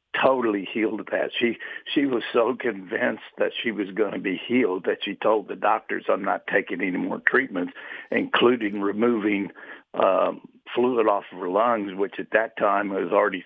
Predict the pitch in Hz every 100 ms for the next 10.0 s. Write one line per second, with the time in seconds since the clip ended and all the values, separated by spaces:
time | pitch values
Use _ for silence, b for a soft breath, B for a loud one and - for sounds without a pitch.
0 | - 107 98 95 - 107 95 - 98 95
1 | - - 110 101 98 85 - 80 - B
2 | B B B B 104 101 - - 117 110
3 | 95 - B B B B _ - 113 104
4 | 98 92 - _ _ _ _ _ _ _
5 | _ 101 92 - 98 82 - 117 104 -
6 | 107 95 98 - 104 82 110 123 113 101
7 | 95 90 - 95 - 92 101 87 90 98
8 | 98 92 98 98 87 85 92 90 - 98
9 | 90 - - 98 90 - 104 113 92 92